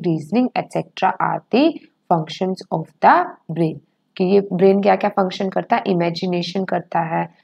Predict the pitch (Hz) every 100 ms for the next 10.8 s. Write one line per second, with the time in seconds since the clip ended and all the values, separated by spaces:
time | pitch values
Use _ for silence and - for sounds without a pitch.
0 | _ - 202 196 196 196 185 170 190 190
1 | 185 180 175 170 220 214 214 220 208 -
2 | 220 214 - 226 196 185 220 220 220 202
3 | 202 240 233 254 226 190 190 202 170 196
4 | - 180 180 - _ - 214 214 226 208
5 | 208 190 190 190 202 202 220 208 190 185
6 | 190 214 214 226 214 - 208 233 233 226
7 | 202 170 175 175 170 170 - - _ -
8 | 214 214 185 196 196 196 165 170 - 160
9 | 147 254 262 - 180 170 165 _ - 202
10 | 302 - - - - 147 139 _